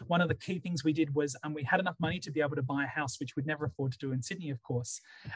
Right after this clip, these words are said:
And the community was so shocked. They were like, "What, you're not here for six months and then going back to Sydney? You're not just gonna kind of give this a go, this teaching a thing in the country?" And I said, "No, we're here to invest for the, for the long term. We're here for the foreseeable future and want to develop deep roots."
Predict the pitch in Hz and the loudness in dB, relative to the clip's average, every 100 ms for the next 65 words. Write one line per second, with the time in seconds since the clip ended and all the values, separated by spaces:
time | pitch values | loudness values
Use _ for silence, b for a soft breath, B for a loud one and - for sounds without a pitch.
0 | - - 185 - 175 185 214 196 165 156 | 2 2 4 4 4 6 4 4 2 4
1 | - 165 165 160 - 165 147 - 151 151 | 6 6 6 4 2 2 2 2 2 2
2 | 143 - 165 202 175 170 - 156 139 139 | 0 2 0 2 -2 -2 0 -2 -2 -6
3 | 151 - 147 151 - 147 147 143 143 147 | -8 -4 -2 -2 -2 0 0 0 0 -2
4 | - 135 156 139 180 214 B B - 160 | -4 -4 -2 0 -2 -4 B B -4 -2
5 | 156 143 - 156 139 151 139 156 - 139 | -2 -4 -2 -2 0 0 2 4 4 4
6 | 135 139 135 139 156 156 - 156 151 151 | 0 -4 -2 0 2 0 -2 0 0 -2
7 | 151 - 135 156 143 139 131 156 - 160 | -8 -8 -10 -6 -6 -6 -6 -8 -4 -4
8 | 151 160 156 175 175 156 B B B 180 | 0 0 0 -2 0 -2 B B B -2
9 | 214 254 262 233 151 190 190 - - 170 | 4 6 8 8 6 2 2 -2 0 2
10 | 165 - 175 165 156 156 180 175 143 143 | 0 -2 -2 2 4 4 2 -2 0 0
11 | 180 143 151 160 - 151 180 175 170 - | 0 -2 -4 -4 0 0 0 0 0 -2
12 | - 147 139 135 - 131 - - 139 135 | 0 0 0 -4 -4 -4 -2 -2 -2 -4
13 | 123 B B B 147 156 165 277 - - | -8 B B B 2 2 4 0 -2 -8
14 | 143 156 139 175 - 147 127 139 127 | 0 2 2 0 0 0 0 -2 -2